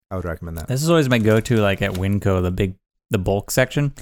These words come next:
Speaker 1: Yeah.
Speaker 2: But once covid happened, we were like, "Ooh,
Speaker 1: Oh, yeah.
Speaker 2: we're not bulk
Speaker 1: Gotta keep
Speaker 2: sectioning."
Speaker 1: your hand, gotta keep your hands off
Speaker 2: Yeah.
Speaker 1: that.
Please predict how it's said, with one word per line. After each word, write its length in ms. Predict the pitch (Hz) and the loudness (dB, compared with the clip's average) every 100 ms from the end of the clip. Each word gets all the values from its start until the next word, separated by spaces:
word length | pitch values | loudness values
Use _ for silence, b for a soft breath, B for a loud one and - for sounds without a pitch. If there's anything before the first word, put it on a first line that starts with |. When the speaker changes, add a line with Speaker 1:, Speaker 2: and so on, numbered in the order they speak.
| - | -2
Speaker 1:
Yeah. 100 | 117 | 4
Speaker 2:
But 40 | 120 | 6
once 200 | 131 - | 6 2
covid 360 | 113 110 120 | 2 4 4
happened, 420 | 123 131 151 143 | 4 4 4 2
we 80 | 127 | 4
were 100 | 110 | 4
like, 220 | 98 90 - _ _ _ _ - | 2 0 -4 _ _ _ _ 2
"Ooh, 40 | |
Speaker 1:
Oh, 100 | 104 | 4
yeah. 40 | 98 | 6
Speaker 2:
we're 80 | 104 | 6
not 180 | 104 92 | 4 4
bulk 240 | 95 - | -2 0
Speaker 1:
Gotta 180 | 101 98 | 0 0
keep 140 | - | -2
Speaker 2:
sectioning." 120 | 95 90 | 0 0
Speaker 1:
your 100 | - | -2
hand, 240 | 123 101 | -6 -6
gotta 140 | 113 - | -8 -6
keep 160 | 135 | -6
your 100 | - | -4
hands 280 | - 147 127 | -2 -2 0
off 100 | 123 | 0
Speaker 2:
Yeah. 240 | 98 | 2
Speaker 1:
that. 60 | 101 | 2